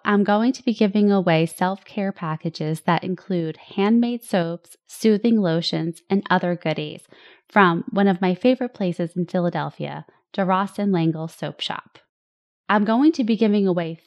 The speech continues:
three care packages to three lucky listeners who follow, rate, and review the show.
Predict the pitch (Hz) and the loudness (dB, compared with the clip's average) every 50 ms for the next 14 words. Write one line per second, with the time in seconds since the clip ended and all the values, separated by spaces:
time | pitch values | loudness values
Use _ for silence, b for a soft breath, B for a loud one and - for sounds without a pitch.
0 | _ - 180 196 220 233 262 262 - - - - 220 196 196 196 - - 165 160 | _ -6 -4 -2 -2 -2 -4 -6 -12 -16 -16 -14 -10 -10 -10 -10 -10 -10 -12 -10
1 | - - 160 156 - 156 151 147 - _ - - 165 - - _ 185 202 226 233 | -8 -8 -8 -8 -8 -10 -12 -14 -16 _ -18 -18 -18 -18 -10 _ -2 0 0 0
2 | 226 202 202 202 - 214 208 185 170 160 - - 156 151 147 147 156 - b b | 0 -2 -4 -2 -4 -4 -4 -4 -6 -10 -10 -12 -14 -12 -12 -12 -14 -14 b b
3 | b b _ _ 208 202 180 - _ _ _ - 190 202 202 208 226 233 240 247 | b b _ _ -10 -10 -10 -10 _ _ _ 0 2 2 2 0 0 -2 -4 -8
4 | 247 - 208 175 185 175 180 180 175 - - 185 180 175 175 180 165 156 156 156 | -10 -12 -6 -2 -2 0 0 -2 -6 -8 -6 -4 -2 -2 -2 -2 -4 -4 -4 -6
5 | 156 151 151 147 - 160 156 - - - 120 117 | -4 -6 -6 -8 -8 -10 -10 -8 -6 -6 -8 -8